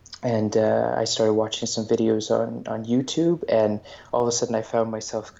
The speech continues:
almost feeling, like, consumed by this. You know, it's like every time I'd listen to one of these teachers talk, you know, that, that same sense of relief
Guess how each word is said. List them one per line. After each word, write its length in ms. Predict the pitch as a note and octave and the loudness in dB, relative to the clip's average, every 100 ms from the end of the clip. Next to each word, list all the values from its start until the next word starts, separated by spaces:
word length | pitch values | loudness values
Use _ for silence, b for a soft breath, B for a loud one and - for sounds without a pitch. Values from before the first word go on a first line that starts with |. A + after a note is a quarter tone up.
| _ | _
almost 440 | - B2 A2+ - - | -4 -4 -6 -10 -4
feeling, 300 | A#2 A#2 G#2+ | -2 -2 -2
like, 200 | - - | -6 -6
consumed 560 | - G#2 - E3 F3 | -10 -4 -2 0 0
by 180 | B2+ G#2 | 0 0
this. 280 | G2 F#2+ - | -2 -6 -8
You 60 | A2 | -8
know, 160 | G#2+ | -6
it's 160 | G#2+ - | -4 -2
like 120 | A2+ | 0
every 160 | A2+ A2+ | 0 0
time 200 | A#2 A2 | 0 0
I'd 120 | A2+ | 0
listen 240 | A2 - A2+ | -2 -4 -6
to 120 | A2 | -4
one 160 | A2 | -4
of 60 | A2 | -6
these 180 | A2 - | -8 -8
teachers 400 | - A2 - - | -8 -6 -6 -4
talk, 400 | - B1+ - - B B B B | -2 -4 -6 -12 B B B B
you 100 | A#2+ | -2
know, 220 | A2 G#2+ | 0 0
that, 360 | G#2+ - - - | 0 0 -2 -4
that 180 | A#2 - | -6 -4
same 340 | - B2 A2+ | 0 0 0
sense 360 | A2+ - A2+ - | -4 -6 -6 -2
of 220 | G#2+ A2 - - | -2 -2 -12 -8
relief 680 | A2 A2 A2+ A2 - - | -4 0 2 0 -4 -8